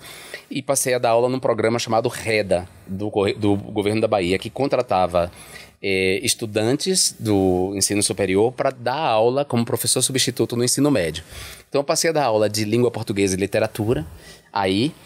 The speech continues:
E depois, é, quando eu me formei no jornalista, eu, eu, eu emendei. Eu fiz iniciação científica durante o período da graduação, fui pro mestrado, fiz o mestrado no Instituto de Letras, estudei as narrativas do Carandiru,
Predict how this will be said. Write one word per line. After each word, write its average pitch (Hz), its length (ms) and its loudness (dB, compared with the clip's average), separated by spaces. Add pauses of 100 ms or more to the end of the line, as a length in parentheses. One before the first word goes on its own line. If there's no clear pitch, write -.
(240)
E 143 100 -6
depois, 175 720 0 (100)
é, 117 400 2
quando 123 160 0
eu 113 40 2
me 120 80 2
formei 101 680 0 (720)
no 101 340 0
jornalista, 98 600 0
eu, 117 100 0 (120)
eu, 110 200 -2
eu 104 340 0
emendei. 98 480 0
Eu 98 60 0
fiz 127 220 0
iniciação 110 460 0
científica 95 600 -2
durante 90 360 0
o 95 40 -4
período 90 340 0
da 92 100 -2
graduação, 123 720 0 (460)
fui 151 300 4
pro 156 200 0
mestrado, 135 640 0
fiz 120 180 0
o 107 40 -2
mestrado 104 420 0
no 104 100 4
Instituto 123 420 2
de 110 100 0
Letras, 104 680 0 (340)
estudei 113 640 0
as 104 100 0
narrativas 98 480 0
do 92 80 -8
Carandiru, 92 800 2